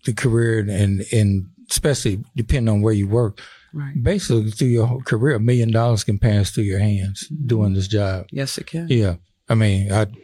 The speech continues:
Speaker 1: it might have passed through, but it kept going 'cause I,
Speaker 2: Oh, it
Speaker 1: I didn't
Speaker 2: did.
Speaker 1: see
Speaker 2: Mine
Speaker 1: it.
Speaker 2: passed me. I said, "I don't
Speaker 1: Right,
Speaker 2: see
Speaker 1: right.
Speaker 2: it."
Speaker 1: So I don't see,
Speaker 2: <laughs>
Speaker 1: where, where's that million dollars?
Speaker 2: Yeah.
Speaker 1: And I guess when you have four kids, uh, you know,
Speaker 2: Yeah.
Speaker 1: million dollars goes quick. But literally,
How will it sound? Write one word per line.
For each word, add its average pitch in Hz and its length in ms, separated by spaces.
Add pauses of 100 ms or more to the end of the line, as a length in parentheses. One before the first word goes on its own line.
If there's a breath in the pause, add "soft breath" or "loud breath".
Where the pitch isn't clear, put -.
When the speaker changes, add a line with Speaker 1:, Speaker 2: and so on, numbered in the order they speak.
(120)
Speaker 1:
it 117 280
might 117 200
have 98 80
passed 101 340
through, 123 180
but 92 120
it 117 60
kept 95 240
going 104 300
'cause 92 180
I, 95 60
Speaker 2:
Oh, 208 100
it 254 100
Speaker 1:
I - 40
didn't 220 100
Speaker 2:
did. 180 100
Speaker 1:
see 170 120
Speaker 2:
Mine 208 180
Speaker 1:
it. - 40
Speaker 2:
passed 190 360
me. 196 140
I 196 60
said, 220 180
"I - 40
don't 262 100
Speaker 1:
Right, 262 100
Speaker 2:
see - 140
Speaker 1:
right. 262 120
Speaker 2:
it." 247 120
Speaker 1:
So 143 200
I 147 200
don't 302 100
see, 175 120 (280)
Speaker 2:
<laughs> 247 60
Speaker 1:
where, 175 160 (100)
where's 208 420
that 175 180
million 170 220
dollars? 156 320
Speaker 2:
Yeah. 131 120
Speaker 1:
And 123 200
I 123 160
guess 139 220
when 131 100
you 139 120
have 113 140
four 143 200
kids, 135 460
uh, 110 240
you 123 180
know, 110 180
Speaker 2:
Yeah. 123 120 (240 loud breath)
Speaker 1:
million 123 220
dollars 120 280
goes 110 280
quick. 117 280
But 120 320 (300 loud breath)
literally, 135 680